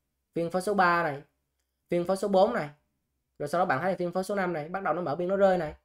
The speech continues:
Hoặc là giai đoạn này nó cũng tương tự như vậy này, trước khi nó có những nhịp điều chỉnh mạnh này, các bạn thấy ở đây này, nó cũng xuất hiện từ ba năm phiên phối, thì là phiên phối số một.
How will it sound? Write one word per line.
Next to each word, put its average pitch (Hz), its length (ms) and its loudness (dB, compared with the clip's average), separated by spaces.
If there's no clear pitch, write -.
Hoặc 147 120 -2
là 151 60 4
giai 170 160 2
đoạn 151 160 0
này 156 120 -2
nó 175 100 -4
cũng 170 160 -6
tương 185 180 0
tự 151 80 -2
như 156 120 0
vậy 135 160 2
này, 156 240 -6
trước 208 160 -2
khi 190 80 0
nó 196 80 2
có 208 120 -2
những 185 180 0
nhịp 165 80 0
điều 147 180 -4
chỉnh 170 140 -4
mạnh 143 200 -2
này, 156 180 -6
các 180 60 -4
bạn 139 160 -2
thấy 185 100 0
ở 170 80 0
đây 180 120 0
này, 160 140 -6
nó 180 80 -10
cũng 175 100 -2
xuất 214 140 -8
hiện 131 240 -2
từ 143 100 -2
ba 156 200 0
năm 180 120 -2
phiên 165 180 -6
phối, 170 200 -2
thì 139 60 -4
là 143 140 0
phiên 147 140 -6
phối 170 100 -6
số 190 100 -6
một. 131 340 -4